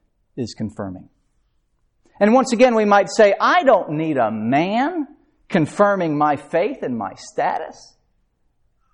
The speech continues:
I'm confident in my faith and who I am. It's between me and God.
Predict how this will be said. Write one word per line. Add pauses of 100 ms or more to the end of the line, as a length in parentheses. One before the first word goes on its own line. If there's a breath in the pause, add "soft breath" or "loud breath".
(540)
I'm
confident
in
my
faith
and
who
I
am.
It's
between
me
and
God.